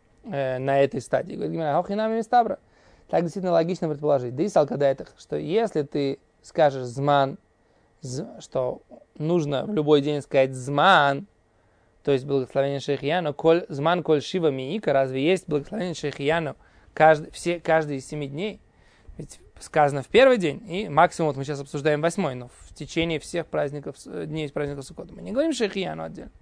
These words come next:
Говорит: «Ха, ло каша, это не противоречит, это не куша». Да и ло бира хаидна, имеется в виду, что если он не благи-, вернул, не благословил в начале, миборах ли мохар благословляет завтра, о ли йом ахарина или на следующий день.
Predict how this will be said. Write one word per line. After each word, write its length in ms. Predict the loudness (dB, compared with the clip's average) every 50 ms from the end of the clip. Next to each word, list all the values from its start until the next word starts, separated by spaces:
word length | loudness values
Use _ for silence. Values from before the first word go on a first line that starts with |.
| _ _ -20 _ _ _ _ _ _ -20 _ _ _ _ _ _ _
Говорит: 240 | -8 -8 -8 -6 -8
«Ха, 180 | -4 0 0 0
ло 160 | 2 2 0
каша, 320 | 0 0 -2 -4 -2 -6 -10
это 120 | -8 -8
не 120 | -8 -8
противоречит, 500 | -8 -10 -12 -12 -14 -16 -16 -18 _ _ _ _ _ _
это 280 | -18 -16 -14 -14 -12 -10
не 140 | -10 -10 -10
куша». 320 | -12 -14 -20 -20 -20 -20 -16
Да 100 | -12 -10
и 80 | -6 -2
ло 120 | -2 -2
бира 280 | -2 0 0 2 2 0
хаидна, 540 | -2 -2 -2 -2 -2 -2 -4 -6 -8 -8 -12 _ _
имеется 380 | -14 -10 -10 -10 -10 -8 -6
в 20 | -6
виду, 420 | -2 2 4 6 6 6 6 4 0
что 100 | -4 -8
если 140 | -8 -6
он 100 | -6 -4
не 80 | -2 -4
благи-, 320 | -4 -4 -4 -4 -6 -6
вернул, 560 | -4 0 0 0 0 0 0 0 -2 -4 -10 -10
не 180 | -8 -8 -4
благословил 320 | -4 -6 -4 -2 -2 -2 -2
в 60 | -2
начале, 480 | -6 -6 -4 -2 -2 0 0 -2 -6 -8 _ _ _ _ _ _
миборах 340 | -6 4 6 6 6 6 0
ли 80 | -4
мохар 280 | -2 0 0 0 0 -4
благословляет 440 | -6 -6 -4 -2 -2 -2 -2 -2 -2
завтра, 320 | -2 -2 -2 -2 -8 -20 _ _ _ _ _ _ _ _ _ _
о 80 | -2
ли 140 | 2 2 2
йом 120 | 2 0
ахарина 360 | -2 -4 -2 -2 -2 -2 -2 -4
или 100 | -6 -6
на 220 | -6 -8 -10 -8
следующий 320 | -6 -6 -6 -4 -6 -10
день. 180 | -12 -12 -14 -16